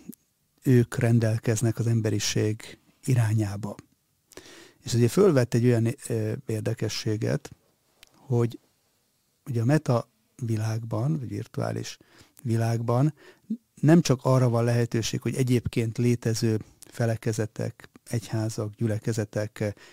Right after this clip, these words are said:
megjelenjenek, ö, és, ö, ö, kibővítsék a tevékenységüket, hanem, ahogy az említett példa is mutatta, létre tudnak jönni kifejezetten a virtuális térben létező és csak ott létező, ö,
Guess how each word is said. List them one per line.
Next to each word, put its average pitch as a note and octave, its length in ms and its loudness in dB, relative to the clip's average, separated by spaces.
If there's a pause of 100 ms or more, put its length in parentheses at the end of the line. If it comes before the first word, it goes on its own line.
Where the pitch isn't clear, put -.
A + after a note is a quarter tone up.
(220)
megjelenjenek, G#2+ 1000 -6
ö, G#2+ 60 -10 (420)
és, G#2+ 380 -12
ö, G#2+ 180 -6 (300)
ö, A2+ 220 -12 (340)
kibővítsék A2 760 -6
a G#2 140 -4 (460)
tevékenységüket, A#2 1000 -2 (220)
hanem, C3+ 300 0
ahogy A#2+ 180 -2
az A#2+ 60 -8
említett A#2+ 380 -6
példa A#2 300 -6
is A#2+ 140 -10
mutatta, B2+ 580 -2 (300)
létre A#2 240 -6
tudnak A#2 380 -6
jönni A2+ 180 -4
kifejezetten A2 920 -6 (280)
a - 80 -8
virtuális A#2 560 -2
térben A2+ 440 -2
létező G#2+ 640 -4 (600)
és - 140 -14
csak - 220 -6
ott A2+ 160 -6
létező, A2 640 -4 (460)
ö, G2+ 180 -6